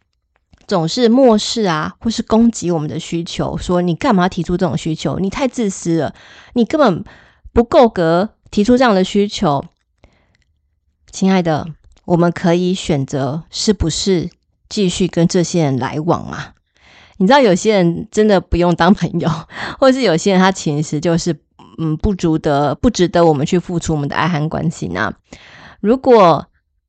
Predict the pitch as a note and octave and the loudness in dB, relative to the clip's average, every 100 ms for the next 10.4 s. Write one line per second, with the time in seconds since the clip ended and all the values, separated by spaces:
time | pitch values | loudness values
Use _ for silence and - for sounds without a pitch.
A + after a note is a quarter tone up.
0 | _ _ _ _ F#3+ F3+ D#3 - F3 F3+ | _ _ _ _ 2 2 2 2 2 2
1 | G3 F3 E3+ E3+ G3+ _ _ _ _ - | 2 4 4 2 -2 _ _ _ _ 0
2 | C4 A3+ F#3 E3 E3+ D3+ - G3+ F#3 F#3 | 2 4 2 0 -4 -2 0 0 2 2
3 | E3 D#3 C3+ C#3+ C#3+ C#3+ C3+ B2 C#3 - | 2 -2 -4 -4 -4 -2 -2 -2 -6 -4
4 | F#3+ G3 G#3 G#3+ F#3 - F#3+ F3+ F3 E3+ | 0 2 4 6 4 2 2 2 2 0
5 | - D#3 - D#3+ - D#3 - D#3 D3+ G#2+ | 0 -6 -6 -6 -6 -6 -4 -4 -4 -2
6 | A2 - - - G3+ F#3+ F#3 G3+ C4 A#3 | -2 -4 -12 0 2 4 2 2 -2 -2
7 | E3 D#3+ F#3 F#3 F3 F#3+ E3+ E3+ - C#3 | -2 0 0 0 -2 -2 -2 -2 -4 -6
8 | - D#3+ C#3+ C#3+ D#3+ C#3+ D#3 D#3 D#3+ F3+ | -6 -6 -6 -6 -4 -4 -4 -4 -2 -2
9 | D#3 D3+ D#3 D#3 E3 E3+ D3 C#3+ C#3 D3 | -2 -4 -4 -2 -2 -2 -4 -4 -8 -8
10 | D#3 C#3 G#2+ | -8 -8 -12